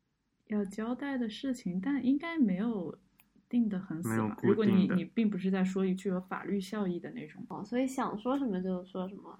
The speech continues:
Speaker 1: 是的。
Speaker 3: 但基本上都是祝现在在世的亲朋好友身体健康。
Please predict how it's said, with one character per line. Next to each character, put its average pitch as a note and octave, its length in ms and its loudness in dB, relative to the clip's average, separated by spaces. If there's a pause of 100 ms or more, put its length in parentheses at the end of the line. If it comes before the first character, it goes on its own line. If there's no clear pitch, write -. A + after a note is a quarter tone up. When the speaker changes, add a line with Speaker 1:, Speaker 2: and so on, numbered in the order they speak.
Speaker 1:
是 - 160 -12
的。 - 40 -12
Speaker 3:
但 C4 160 0
基 C4+ 140 0
本 B3+ 80 0
上 G#3+ 160 4
都 A3 100 2
是 A3 180 0
祝 G#3 540 2
现 A3 240 -4
在 G#3 220 2
在 G3 260 0
世 G3+ 300 0
的 F3+ 160 0
亲 G3 180 -4
朋 F#3+ 200 0
好 F#3 120 -2
友 E3 440 -4
身 - 240 0
体 G3+ 100 4
健 E3 180 -6
康。 - 160 -8